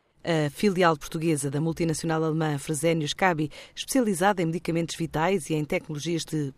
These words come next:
perfusão, transfusão e nutrição clínica, espera crescer em Portugal à boleia da exportação.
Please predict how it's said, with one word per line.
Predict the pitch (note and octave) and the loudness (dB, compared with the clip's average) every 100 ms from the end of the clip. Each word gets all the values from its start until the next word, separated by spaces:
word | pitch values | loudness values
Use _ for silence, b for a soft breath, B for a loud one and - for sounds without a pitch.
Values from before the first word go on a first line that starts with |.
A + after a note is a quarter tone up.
| - | -8
perfusão, | G3 - F3 D#3+ D3 C#3+ | -6 -4 -2 -2 -2 -4
transfusão | - G3+ A3+ - D3+ C#3+ C3+ | -4 -2 -2 -4 -6 -4 -2
e | D#3 | 0
nutrição | G3+ G#3+ D3+ - C#3+ | 0 -2 -4 -4 -6
clínica, | C#3+ G3+ F#3 - D#3 B B - | -2 0 0 -2 -4 B B -14
espera | - G#3+ G3+ | 0 2 2
crescer | - D#3+ D3 | 0 -2 -2
em | |
Portugal | D3 - E3+ D#3 D3+ | -4 -6 -2 0 0
à | D3+ | -2
boleia | C#3+ D#3 D3+ D3 | -2 -2 0 -2
da | C#3+ | -4
exportação. | - E3+ D3 C3 - A2+ | -6 -6 -6 -6 -8 -10